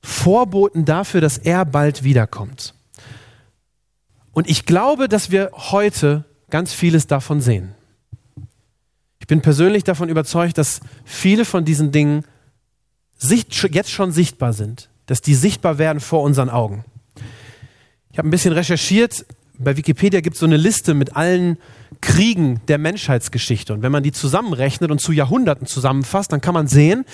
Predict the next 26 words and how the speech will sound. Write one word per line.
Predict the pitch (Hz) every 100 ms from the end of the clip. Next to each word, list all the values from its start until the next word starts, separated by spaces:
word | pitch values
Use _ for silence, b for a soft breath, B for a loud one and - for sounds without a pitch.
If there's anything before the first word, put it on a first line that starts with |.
| B B B
dass | 143
das | - 131 -
zwanzigste | 156 202 277 185 -
Jahrhundert, | 135 123 117 113 104 127
in | 131
dem | 139
die | -
allermeisten | 180 190 165 160 156
von | 139 139
uns | 147
hier | - 147
im | 135
Raum | 131 135
geboren | 123 147 156 107
wurden, | 117 240 B B B B B B B B B - -
bisher | 180 180 - 170 185 226 220 _
das | 180 185
Jahrhundert | 196 165 185 185
mit | 165
den | 151 151
meisten | 165 226 - 185
Kriegen | - 208 202
in | 190
der | 170
Menschheitsgeschichte | 175 170 120 - 110 107 - 113
war. | 110